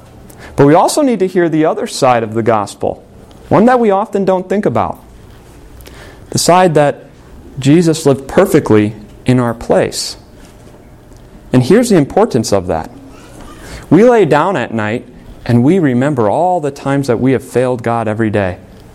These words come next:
Maybe not even all of them. But we re-, we remember times that we have failed God every day. I got distracted during my prayer life. I haven't loved my spouse, uh, as I love myself.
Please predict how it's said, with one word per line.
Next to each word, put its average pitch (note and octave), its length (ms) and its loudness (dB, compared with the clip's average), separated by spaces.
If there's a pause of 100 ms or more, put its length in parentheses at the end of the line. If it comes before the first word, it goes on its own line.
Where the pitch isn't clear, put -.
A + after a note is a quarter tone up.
(640)
Maybe D3 280 4
not B2 200 0
even F3+ 220 -2
all F#2+ 180 -2
of F#2 60 -4
them. F#2 180 -8 (960)
But C3+ 100 6
we F#3+ 140 6
re-, A3+ 160 4
we D3+ 380 2
remember E3 400 2
times G3 340 -2
that D3+ 100 0
we D3+ 100 0
have C#3+ 100 -4
failed D#3 360 -4
God C#3 240 -2
every B2+ 240 -4
day. G#2+ 300 -2 (1040)
I A#2 100 4
got B2 160 4
distracted B2 540 0
during A#2 220 0
my A2 120 -2
prayer A2+ 340 -2
life. F2+ 360 -6 (800)
I A#2 80 2
haven't B2 280 2
loved B2 180 0
my A#2+ 120 -4
spouse, A2+ 640 -2 (460)
uh, G#2+ 280 2
as A#2 160 0
I A#2 100 2
love A2 200 -2
myself. G#2 480 -4